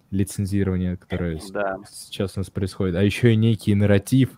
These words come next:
Speaker 1: когда
Speaker 2: <laughs>
Speaker 1: мы оказываемся ещё в некой истории, когда говорим про эту историю. И даже, мне кажется, Нолан был бы не против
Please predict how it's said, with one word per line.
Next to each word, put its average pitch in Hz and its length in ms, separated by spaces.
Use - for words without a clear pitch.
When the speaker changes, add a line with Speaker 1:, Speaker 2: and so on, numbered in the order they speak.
Speaker 1:
когда 95 380
Speaker 2:
<laughs> - 20
Speaker 1:
мы 101 340
оказываемся 95 680
ещё 95 240
в 92 60
некой 92 320
истории, 117 420
когда 90 460
говорим 95 460
про 90 180
эту 87 180
историю. 87 480
И 95 260
даже, 117 600
мне 110 180
кажется, 117 360
Нолан 120 420
был 101 180
бы 95 160
не 95 120
против 95 360